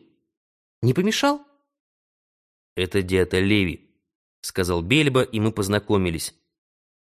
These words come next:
"А, пришли читать тамплиеров.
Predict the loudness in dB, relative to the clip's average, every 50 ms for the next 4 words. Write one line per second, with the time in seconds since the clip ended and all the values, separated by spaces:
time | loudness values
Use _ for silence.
0 | _ -2 0 2 2 2 4 4 4 4 2 0 -2 -6 _ _ _ _ _ _
1 | _ -4 -2 -2 -2 0 -2 -2 0 0 0 0 2 0 0 2 0 -2 -2 0
2 | 0 2 2 4 4 4 2 0 -4